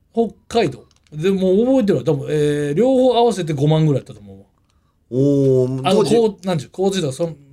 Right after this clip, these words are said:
Speaker 2: ホテルと合わせて。
Speaker 1: 当時大阪からやもんな。
Speaker 2: そう。
Speaker 1: 飛行機で。
Speaker 2: まあ、飯代別で。
Speaker 1: うん、うん、うん。
Speaker 2: めっちゃ覚えてるな。それ、
Speaker 1: うん。
Speaker 2: 飯代別でっていうのはあれやで。
Speaker 1: うん。
Speaker 2: じ-、俺払ってるけど、その、
Speaker 1: うん。
Speaker 2: 別々でじゃなくて、飯代とかじゃなくて、多分飛行機と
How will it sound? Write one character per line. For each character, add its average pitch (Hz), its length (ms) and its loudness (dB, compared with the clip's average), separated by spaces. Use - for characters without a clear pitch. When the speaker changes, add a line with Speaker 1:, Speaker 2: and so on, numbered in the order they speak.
Speaker 2:
ホ - 200 -4
テ 156 100 0
ル 123 80 -6
と 127 80 -16
合 123 100 -8
わ 127 100 -2
せ - 140 -14
て。 - 100 -20
Speaker 1:
当 175 140 -4
時 135 80 -4
大 156 160 0
阪 143 240 -4
か 131 80 0
ら 95 80 0
や 71 60 -6
も 65 80 -14
ん 67 60 -14
な。 120 180 -16
Speaker 2:
そ 151 260 -2
う。 - 80 -12
Speaker 1:
飛 117 80 -20
行 101 200 -4
機 69 100 -16
で。 67 200 -14
Speaker 2:
ま 269 80 0
あ、 - 40 0
飯 247 180 2
代 233 140 2
別 156 320 -2
で。 131 260 -6
Speaker 1:
う 110 80 -8
ん、 - 20 -4
う 95 40 0
ん、 82 380 -6
う 151 40 0
ん。 151 40 4
Speaker 2:
め 180 80 0
っ 180 40 -6
ち 202 100 -4
ゃ - 20 2
覚 214 120 0
え - 40 -2
て 208 60 -2
る 185 80 0
な。 127 160 -8
そ 202 140 -4
れ、 214 160 4
Speaker 1:
う 202 60 -4
ん。 139 100 -14
Speaker 2:
飯 226 180 2
代 262 80 2
別 208 180 2
で 240 100 2
っ - 20 0
て 160 60 -4
い - 20 0
う - 20 0
の 120 60 -2
は 127 40 -6
あ - 20 -2
れ 131 60 -2
や - 60 -8
で。 - 80 -20
Speaker 1:
う 92 100 -8
ん。 80 160 -8
Speaker 2:
じ-、 147 140 -2
俺 226 180 0
払 196 180 0
っ 160 40 -8
て 170 60 -10
る 151 60 -4
け 127 40 -6
ど、 131 40 -10
そ 131 100 0
の、 113 60 0
Speaker 1:
う 104 40 -2
ん。 - 20 -2
Speaker 2:
別 196 240 0
々 202 180 2
で 233 120 0
じ 165 80 -4
ゃ - 20 0
な 127 60 -2
く - 60 -16
て、 113 180 -16
飯 220 240 -2
代 269 160 2
と 233 60 -2
か 196 60 0
じ 196 60 0
ゃ 196 60 2
な 196 60 -2
く 196 40 -16
て、 226 200 -4
多 175 100 -6
分 202 80 -4
飛 - 100 -10
行 285 280 -6
機 - 180 -16
と 214 320 -8